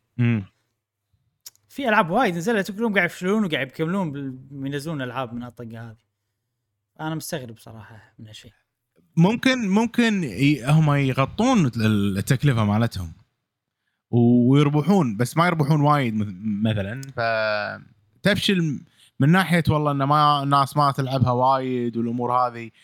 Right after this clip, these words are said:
Speaker 1: نفس ماجيك سبيل، سبيل ماجيك، ما، سبيل ماجيك هذا اللي
Speaker 2: سبيل
Speaker 1: تقص-،
Speaker 2: بريك.
Speaker 1: اللي تقصدها؟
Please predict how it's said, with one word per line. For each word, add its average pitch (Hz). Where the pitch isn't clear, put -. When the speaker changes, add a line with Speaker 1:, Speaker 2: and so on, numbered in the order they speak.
Speaker 1:
نفس 185
ماجيك 185
سبيل، 175
سبيل 160
ماجيك، 151
ما، 135
سبيل 151
ماجيك 143
هذا 156
اللي 151
Speaker 2:
سبيل 160
Speaker 1:
تقص-، 127
Speaker 2:
بريك. 139
Speaker 1:
اللي 127
تقصدها؟ 147